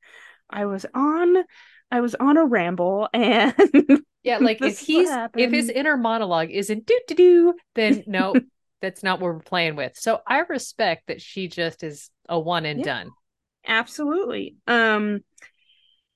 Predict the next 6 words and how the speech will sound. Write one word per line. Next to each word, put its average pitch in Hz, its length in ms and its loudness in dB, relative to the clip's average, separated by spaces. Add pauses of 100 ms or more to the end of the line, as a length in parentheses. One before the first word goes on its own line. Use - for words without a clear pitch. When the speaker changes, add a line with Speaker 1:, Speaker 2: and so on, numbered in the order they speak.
(1400)
Speaker 1:
the, 240 480 -2
her 254 240 0
brother 226 340 2
did 220 260 -2
pay 208 220 -4
all, - 180 -2